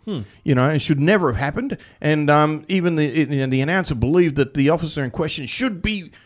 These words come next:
Speaker 2: held responsible for his actions. End of story.
Speaker 1: Yeah.
Speaker 2: And he said that, stated that blatantly.
Speaker 1: On air.
Speaker 2: On air. And nowhere in the show did he make any, any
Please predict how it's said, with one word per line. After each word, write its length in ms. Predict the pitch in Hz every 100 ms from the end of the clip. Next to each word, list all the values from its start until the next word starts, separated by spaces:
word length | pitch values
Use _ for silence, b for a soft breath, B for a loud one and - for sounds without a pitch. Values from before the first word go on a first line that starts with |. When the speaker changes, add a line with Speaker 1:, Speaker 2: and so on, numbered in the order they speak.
| -
Speaker 2:
held 220 | 226 202
responsible 480 | 151 - 233 190 175
for 180 | 214 180
his 140 | 202
actions. 480 | 208 226 220 123 - 139
End 120 | 170
of 60 |
story. 360 | - 247 196 85 - _ 269
Speaker 1:
Yeah. 120 | 214 B
Speaker 2:
And 200 | - 175
he 140 | 160 196
said 340 | - 226 202
that, 220 | 185 165 -
stated 480 | - 180 214 202
that 240 | 175 160 147
blatantly. 720 | 135 139 226 151 107 73 - _ _
Speaker 1:
On 160 | 135 156
air. 220 | 123 90 B B
Speaker 2:
On 240 | 170 202 180
air. 360 | 220 151 80 b -
And 240 | 165 170
nowhere 420 | 214 247 226 175 147
in 160 | 220 269
the 80 | 240
show 360 | - 196 175
did 360 | 151 170 202 - _ _ _ _ -
he 280 | 226 226
make 320 | 180 151 151 - 202
any, 500 | 240 247 175 104 - _ _ _ _
any 480 | 320 349 330 175